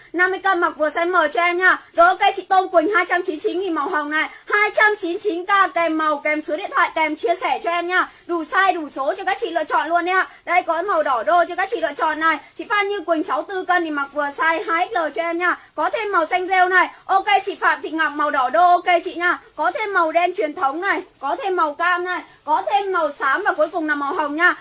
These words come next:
Chị Duyên Nguyễn hai trăm chín mươi chín nghìn màu đỏ đô, ok chị này. Quá đẹp, quá sang luôn. Ok, chị Cúc Kim hai trăm chín mươi chín nghìn màu đỏ nha. Comment cho em hai trăm chín mươi chín K kèm màu, kèm số điện thoại và kèm chia sẻ cho em đủ mười lần, đủ năm lần trở lên vào các hội nhóm công khai hoặc về tường trang cá nhân của mình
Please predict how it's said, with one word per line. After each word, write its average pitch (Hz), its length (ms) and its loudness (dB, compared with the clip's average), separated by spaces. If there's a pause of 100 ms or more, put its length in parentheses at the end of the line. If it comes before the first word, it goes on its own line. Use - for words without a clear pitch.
Chị 359 120 -4
Duyên 440 260 -2
Nguyễn 427 200 0
hai 415 120 2
trăm 370 180 0
chín 392 100 -4
mươi 320 100 -8
chín 330 160 -2
nghìn 392 120 -4
màu 294 160 -2
đỏ 240 180 -2
đô, 320 200 4
ok 339 180 4 (180)
chị 320 100 -10
này. 311 220 0 (180)
Quá 311 240 4
đẹp, 392 240 2
quá 294 200 0
sang 392 200 2
luôn. 381 220 4
Ok, 359 200 2 (180)
chị - 160 -6
Cúc 427 200 -8
Kim 381 220 -4
hai 359 140 2
trăm 339 160 -2
chín 330 100 -2
mươi 294 80 -6
chín 285 180 -8
nghìn 359 120 -4
màu 294 120 -4
đỏ 262 240 0
nha. 320 220 2 (180)
Comment 427 440 2
cho 427 80 -4
em 403 220 2
hai 403 200 0
trăm 392 160 0
chín 330 140 -6
mươi 359 120 -6
chín 339 180 -8
K 359 280 2
kèm 311 200 -2
màu, 302 180 -2
kèm 294 220 -6
số 285 120 -10
điện 349 160 -6
thoại 349 200 2
và 294 200 2
kèm 294 200 -6
chia 320 200 -2
sẻ 277 200 -4
cho 320 80 -4
em 349 180 2 (220)
đủ 339 200 -2
mười 330 260 4
lần, 330 140 0 (120)
đủ 302 180 -6
năm 392 240 -4
lần 349 160 0
trở 269 160 -4
lên 330 220 0
vào 302 100 -4
các 349 180 -2
hội 320 160 -2
nhóm 285 140 -10
công 349 160 -2
khai 349 280 0
hoặc 285 200 -6
về 285 120 -10
tường 285 260 -10
trang 320 220 -4
cá 262 80 -4
nhân 320 180 -6
của 262 120 -10
mình 285 200 -4